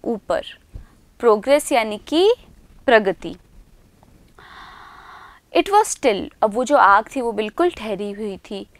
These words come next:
Except for the rustle of cinder in the grate, सिवाय वो जो सरसराहट हो रही थी ना सिंडर की, यानी कि उस जलते हुए कोयले की उस ग्रेट में, उस जगह पे।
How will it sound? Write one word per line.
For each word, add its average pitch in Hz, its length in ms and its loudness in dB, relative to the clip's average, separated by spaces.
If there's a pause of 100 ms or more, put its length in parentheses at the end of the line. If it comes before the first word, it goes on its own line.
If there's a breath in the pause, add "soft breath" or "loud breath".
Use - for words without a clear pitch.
(300 soft breath)
Except 311 580 2
for 208 80 4
the 185 200 -2
rustle 214 360 0
of 214 40 -4
cinder 254 540 -2
in 202 100 -6
the 185 220 -4
grate, - 580 -12
सिवाय 277 720 4 (240 loud breath)
वो 226 100 0
जो 262 140 0
सरसराहट 262 840 4
हो 277 140 2
रही 294 200 2
थी 403 180 0
ना 415 220 6 (300 loud breath)
सिंडर 294 580 6
की, 269 300 -2
यानी 233 260 2
कि 311 180 0
उस 269 180 -2
जलते 220 340 2
हुए 277 260 0
कोयले 233 480 2
की 269 180 -4
उस 311 200 -2 (100)
ग्रेट 208 360 0
में, 196 100 -6
उस 208 220 -6
जगह 180 300 -2
पे। - 240 -6